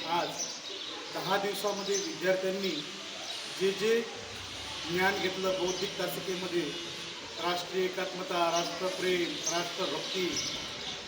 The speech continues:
संत गाडगे महाराज, संत तुकडोजी महाराज, स्वामी विवेकानंद, छत्रपती शिवाजी महाराज,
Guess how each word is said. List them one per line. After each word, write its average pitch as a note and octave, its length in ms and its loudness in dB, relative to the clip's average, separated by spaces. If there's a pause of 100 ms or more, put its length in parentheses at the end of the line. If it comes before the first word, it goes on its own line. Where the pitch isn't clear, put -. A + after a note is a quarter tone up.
(260)
संत F3+ 220 0
गाडगे F3+ 400 4
महाराज, F3+ 440 4
संत F3 160 -2
तुकडोजी F3 440 0
महाराज, F3+ 380 2 (600)
स्वामी F#3 260 2
विवेकानंद, F#3 680 2 (120)
छत्रपती F#3 540 -2 (100)
शिवाजी F3 320 0
महाराज, F3 380 2